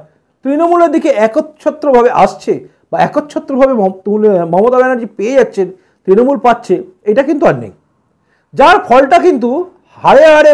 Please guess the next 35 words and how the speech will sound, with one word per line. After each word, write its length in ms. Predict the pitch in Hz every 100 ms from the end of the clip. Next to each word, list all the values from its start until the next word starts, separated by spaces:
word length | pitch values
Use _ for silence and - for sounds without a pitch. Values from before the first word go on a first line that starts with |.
| 247
বুঝে 160 | 247 247
গেছেন 180 | 247 214
মমতা 260 | 202 226 240
ব্যানার্জি 320 | 233 208 185 302 - _ _
সাগরদিঘিতে 560 | 226 220 190 139 120 113
গিয়ে। 120 | 90 _ _ _ _ _ -
সাগরদিঘিতে 600 | 220 302 330 349 320 339
গিয়ে 120 | 320 302
তাদের 180 | 269 254
যে 60 | 208 202
পরাজয়, 420 | 214 240 226 123 - _ _ _ _
সেই 80 | 269 -
পরাজয়টাকে 500 | 190 233 269 277 277 262
তিনি 120 | 277 196
মানতে 200 | 170 202
পারছেন 240 | 175 - 147
না, 40 | 139
কারণ 120 | 285 -
সেখানে 220 | 302 359 370 254
মুসলিম 300 | 254 311 339 277
ভোট 120 | 330 -
প্রচুর। 280 | 208 - 143 - _ _ _ _
সেখানে 300 | 269 320 381 415
দাঁড়িয়ে 240 | 427 427 -
কি 100 | 285 294
করে 200 | 440 381 254 269 - _ _ _ 294
তৃণমূল 340 | 320 320 262
হেরে 160 | 160 147 117
গেল, 100 | 92 - _ _ -
এটা 100 | 392
একটা 120 | 359 208
বড় 120 | 226 233
প্রশ্ন। 200 | 170 - 110 139
যেখানে 260 | 277 311 302 208
অভিষেক 280 | 262 -